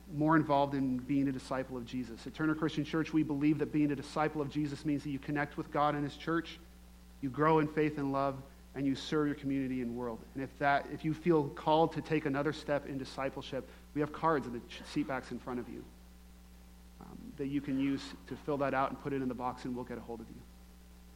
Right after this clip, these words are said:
I'm gonna ask the worship team to come up, and I'm gonna ask you to, to really consider right now, what ha-, where have you been in God's kingdom of grace? How have you been living? And in what ways do you need to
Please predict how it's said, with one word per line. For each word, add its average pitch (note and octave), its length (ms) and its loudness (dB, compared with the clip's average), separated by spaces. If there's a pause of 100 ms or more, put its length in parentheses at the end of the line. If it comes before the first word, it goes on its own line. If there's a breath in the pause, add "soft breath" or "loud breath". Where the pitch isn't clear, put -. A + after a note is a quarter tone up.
(180)
I'm E3+ 60 8
gonna E3+ 120 10
ask E3+ 100 4
the E3+ 80 2
worship D#3+ 340 2
team D3+ 180 2
to C#3+ 80 0
come D3 220 -4
up, D3 240 2
and C#3+ 120 0
I'm D3+ 140 2
gonna D#3 160 2
ask D3+ 340 0
you D#3 220 4
to, C#3+ 340 2 (360 loud breath)
to D#3 100 2
really E3 420 6
consider E3+ 480 2
right C#3+ 220 4
now, B2+ 320 -2 (1600)
what D#3+ 200 6
ha-, F#3 240 6
where E3 200 6
have F3+ 160 6
you F3+ 80 4
been D#3+ 280 6
in D3 100 6
God's C#3+ 220 2
kingdom D3+ 260 2
of B2 140 -2
grace? B2+ 340 -6 (1300)
How E3+ 300 8
have D#3+ 200 4
you D#3+ 160 2
been C#3+ 220 2
living? B2+ 360 -2 (1120)
And D3+ 140 4
in D3+ 140 6
what F3 240 8
ways D#3+ 340 6
do D3 100 -2
you D#3 200 4
need D3+ 300 6
to D3+ 340 4